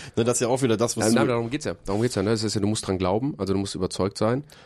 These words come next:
Speaker 1: Ähm,
Speaker 2: Das, das machen wir wahrscheinlich jetzt
Speaker 1: ja.
Speaker 2: bei nächsten Position besser. Du sagst einmal einfach, wir rattern die Free Agency runter und dann,
Speaker 1: Ja.
Speaker 2: äh, machen wir
Speaker 1: Ja.
Speaker 2: das mit Kontext mit den, mit den Rookies mit dabei. Aber du hast Aaron
Speaker 1: Dann
Speaker 2: Jones,
Speaker 1: hatte ich
Speaker 2: du hast J K Dobbins, du hast Najee Harris.
Speaker 1: Ja,
Speaker 2: So.
Speaker 1: Najee Harris habe ich aber auch, bei dem muss man, wenn man's historisch, äh, anschaut,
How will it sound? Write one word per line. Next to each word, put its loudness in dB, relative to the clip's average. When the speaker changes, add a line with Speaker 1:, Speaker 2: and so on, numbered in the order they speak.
Speaker 1:
Ähm, 2
Speaker 2:
Das, 2
das -4
machen 0
wir -2
wahrscheinlich -2
jetzt 0
Speaker 1:
ja. -2
Speaker 2:
bei 2
nächsten 0
Position -4
besser. 0
Du -8
sagst -2
einmal 0
einfach, -4
wir 2
rattern -2
die -4
Free -2
Agency 2
runter 4
und 2
dann, 2
Speaker 1:
Ja. 2
Speaker 2:
äh, 4
machen 0
wir 0
Speaker 1:
Ja. 2
Speaker 2:
das -6
mit -2
Kontext -2
mit -6
den, -2
mit -6
den 0
Rookies -6
mit -8
dabei. 0
Aber 2
du 2
hast -2
Aaron 2
Speaker 1:
Dann 0
Speaker 2:
Jones, 2
Speaker 1:
hatte 2
ich -2
Speaker 2:
du 2
hast 0
J 2
K -2
Dobbins, -2
du 0
hast -2
Najee -2
Harris. 2
Speaker 1:
Ja, 2
Speaker 2:
So. 2
Speaker 1:
Najee 4
Harris 0
habe 0
ich -4
aber -2
auch, 2
bei 0
dem 0
muss -2
man, 0
wenn -2
man's -2
historisch, 0
äh, 4
anschaut, -2